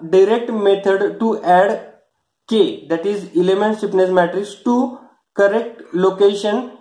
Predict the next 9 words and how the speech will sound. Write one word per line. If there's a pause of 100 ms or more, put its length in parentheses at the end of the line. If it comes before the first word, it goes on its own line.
(140)
in
the
global
stiffness. (580)
Means (540)
in
this
global
stiffness